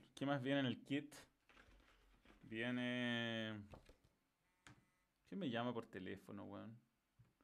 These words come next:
Eh, viene algo que no sé qué es. Esperamos que disfrute de este regalo. Bueno, muchas gracias, PlayStation Store. Ah, un código.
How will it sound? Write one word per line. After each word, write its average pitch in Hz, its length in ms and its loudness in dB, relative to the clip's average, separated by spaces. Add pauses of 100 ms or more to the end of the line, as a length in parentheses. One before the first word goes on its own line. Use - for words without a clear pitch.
(880)
Eh, 120 920 2 (360)
viene 139 520 8
algo 151 340 8
que 139 100 2
no 127 100 4
sé 139 160 -2
qué 135 220 4
es. 175 60 0 (640)
Esperamos 139 460 8
que 139 80 8
disfrute 135 260 8
de 139 60 12
este 135 160 6
regalo. 143 380 10
Bueno, 135 180 8
muchas 135 280 4
gracias, 147 440 6
PlayStation 131 600 2
Store. 143 500 4 (100)
Ah, 123 180 -4 (220)
un 110 220 -6
código. 139 500 2